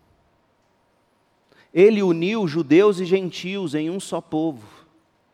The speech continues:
Ao derrubar o muro de inimizade que nos separava,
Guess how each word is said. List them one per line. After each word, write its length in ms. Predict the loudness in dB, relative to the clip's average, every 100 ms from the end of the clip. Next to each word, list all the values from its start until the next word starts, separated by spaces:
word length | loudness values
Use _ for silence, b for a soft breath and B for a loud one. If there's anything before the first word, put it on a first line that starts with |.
| _ _ _ _ _ b b _ _ _ -2
Ao 160 | 0 2
derrubar 480 | 2 2 2 2
o 80 | 0
muro 400 | 0 0 0 -2
de 120 | -4
inimizade 680 | -6 -2 -2 -2 -4 -4 -6
que 100 | -8
nos 160 | -8 -8
separava, 640 | -10 -4 -2 -2 -2 -2